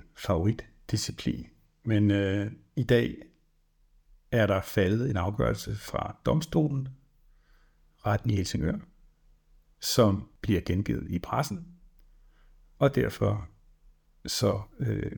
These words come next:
vil jeg lige kommentere på den. Og som jeg har sagt tidligere, så er de her sager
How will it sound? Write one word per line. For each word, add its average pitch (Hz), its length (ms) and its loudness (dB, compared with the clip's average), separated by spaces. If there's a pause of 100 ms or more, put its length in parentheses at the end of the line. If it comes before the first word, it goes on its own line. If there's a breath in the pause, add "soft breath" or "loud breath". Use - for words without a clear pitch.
vil 104 80 -2
jeg 85 100 0
lige 90 200 0
kommentere - 540 -2
på 117 180 2
den. 117 260 -4 (1040)
Og 107 120 -2
som 101 400 0 (400)
jeg 98 140 0
har 95 60 -4
sagt - 600 -6 (260)
tidligere, 135 580 0 (680)
så - 220 -2
er 107 380 0 (460)
de 117 60 0
her 110 180 0
sager 101 520 0